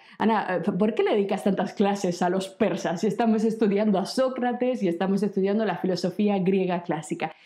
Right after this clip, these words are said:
Porque esta parte de nuestra historia tiene conexiones importantísimas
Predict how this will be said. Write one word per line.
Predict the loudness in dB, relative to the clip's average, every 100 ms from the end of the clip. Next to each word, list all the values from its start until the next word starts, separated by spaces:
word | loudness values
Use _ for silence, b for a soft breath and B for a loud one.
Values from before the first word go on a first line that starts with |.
| B B B _
Porque | 0 2 0
esta | 0 0 -2 0
parte | 0 0 0 0
de | 2
nuestra | 0 -2 -2
historia | -4 -2 0 0 0
tiene | 0 0 0
conexiones | -2 -2 -2 0 0 -2 2
importantísimas | 4 4 2 0 -2 0 0 -2 -2 -2 -4